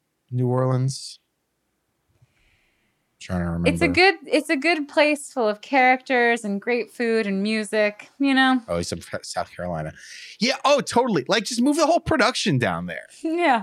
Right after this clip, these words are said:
Speaker 1: Like, you, there's a different, there's a Real World in a different city every year. There should be a Big Brother in a different city.
Speaker 2: Yeah.
Speaker 1: I would like
Speaker 2: Oh my
Speaker 1: that
Speaker 2: gosh,
Speaker 1: vibe.
Speaker 2: I would.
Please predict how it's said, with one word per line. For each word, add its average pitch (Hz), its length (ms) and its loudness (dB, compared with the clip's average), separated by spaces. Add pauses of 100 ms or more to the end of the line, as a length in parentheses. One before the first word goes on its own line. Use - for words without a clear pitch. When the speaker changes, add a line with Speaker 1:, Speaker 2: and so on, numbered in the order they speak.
Speaker 1:
Like, 185 160 2
you, 202 200 2
there's 220 160 2
a 196 60 2
different, 220 320 0
there's 190 140 2
a 202 80 2
Real 196 300 6
World 214 240 4
in 180 80 2
a 170 60 2
different 180 300 0
city 190 340 2
every 135 240 2
year. 151 320 2 (280)
There 160 80 0
should 185 180 0
be 214 120 2
a 170 140 0 (560)
Big 220 180 0
Brother 240 280 4
in 220 60 2
a 208 60 2
different 170 300 2
city. 104 440 0 (1080)
Speaker 2:
Yeah. 277 220 2
Speaker 1:
I 453 160 8
would 208 80 2
like 202 140 6
Speaker 2:
Oh 302 60 6
my 330 80 6
Speaker 1:
that 294 160 6
Speaker 2:
gosh, 196 100 2
Speaker 1:
vibe. 196 40 4
Speaker 2:
I 165 120 0
would. 185 220 -10